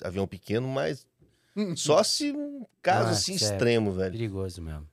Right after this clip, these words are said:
Speaker 1: Velho, já, é, já aconteceu de, de, de quase bater em morro.
Speaker 3: Nossa.
Speaker 1: É, avião descer, a pista acabar, o avião seguir, o avião ficar assim,
Speaker 3: Já
Speaker 1: quase
Speaker 3: pousei na
Speaker 1: explodir.
Speaker 3: grama também.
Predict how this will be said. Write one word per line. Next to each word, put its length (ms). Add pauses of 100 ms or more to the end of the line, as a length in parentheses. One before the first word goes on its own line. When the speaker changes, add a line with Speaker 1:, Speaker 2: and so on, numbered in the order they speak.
(160)
Speaker 1:
Velho, 500
já, 580
é, 480
já 140
aconteceu 640
de, 220
de, 260
de 180
quase 300
bater 240
em 60
morro. 680 (220)
Speaker 3:
Nossa. 720
Speaker 1:
É, 720
avião 580 (200)
descer, 840
a 80
pista 300
acabar, 340
o 100
avião 440 (260)
seguir, 760 (180)
o 60
avião 260
ficar 240
assim, 560
Speaker 3:
Já 140
Speaker 1:
quase 220
Speaker 3:
pousei 120
na 80
Speaker 1:
explodir. 160
Speaker 3:
grama 280
também. 380